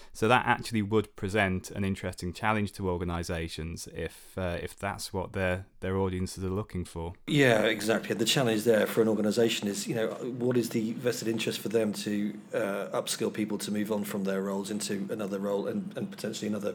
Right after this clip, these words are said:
Speaker 2: organisation? That, that surely goes against the instinct of, of maintaining your people.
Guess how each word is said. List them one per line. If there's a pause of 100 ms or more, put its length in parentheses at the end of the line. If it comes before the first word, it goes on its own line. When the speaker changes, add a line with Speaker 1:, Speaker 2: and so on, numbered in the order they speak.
Speaker 2:
organisation? (1500)
That,
that
surely
goes
against (840)
the
instinct
of, (180)
of
maintaining
your
people.